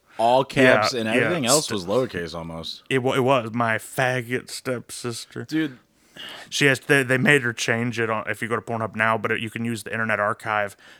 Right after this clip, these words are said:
Speaker 2: to see what the webpage looked like in twenty eighteen.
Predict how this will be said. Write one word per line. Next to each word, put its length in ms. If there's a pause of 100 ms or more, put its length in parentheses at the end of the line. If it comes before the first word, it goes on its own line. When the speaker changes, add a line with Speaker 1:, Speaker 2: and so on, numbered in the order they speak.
Speaker 2:
to 100
see 260
what 220
the 80
webpage 420
looked 160
like 220
in 80
twenty 320
eighteen. 580